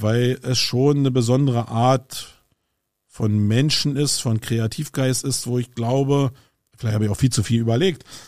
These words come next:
wo man denkt, die muss man auf eine gewisse Art ansprechen. Und während ich das jetzt sage, was ist das für ein Schwachsinn, dass ich mir das überlege?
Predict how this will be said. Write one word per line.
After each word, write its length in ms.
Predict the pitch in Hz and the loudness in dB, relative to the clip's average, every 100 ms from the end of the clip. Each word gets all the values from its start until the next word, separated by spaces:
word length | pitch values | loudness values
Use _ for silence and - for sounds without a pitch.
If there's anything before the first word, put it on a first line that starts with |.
| _ - | _ -12
wo 120 | - | -4
man 180 | 131 131 | -2 0
denkt, 220 | 131 143 | 2 0
die 80 | 135 | 2
muss 180 | 151 151 | 2 2
man 160 | 156 151 | 2 2
auf 100 | 135 | 2
eine 120 | 143 | 2
gewisse 340 | 135 139 147 | 2 2 2
Art 220 | 123 127 | 2 0
ansprechen. 600 | 123 117 - - 98 101 101 _ - | 0 -2 -2 -8 -10 -10 -12 _ -8
Und 140 | 110 | -2
während 280 | 120 131 143 | 2 2 2
ich 180 | 139 117 | -2 -2
das 160 | 139 123 | 0 0
jetzt 160 | 113 | 0
sage, 440 | 117 123 143 113 113 | 0 0 2 2 0
was 180 | 95 - | -6 -8
ist 160 | - | -8
das 140 | 98 - | -8 -6
für 80 | |
ein 80 | 98 | -6
Schwachsinn, 480 | - 110 - 127 101 | -6 -8 -10 -8 -6
dass 160 | 117 - | -6 -4
ich 80 | |
mir 180 | 190 180 | 0 0
das 140 | 226 214 | 0 -4
überlege? 520 | 175 165 175 202 | -4 -4 -4 -4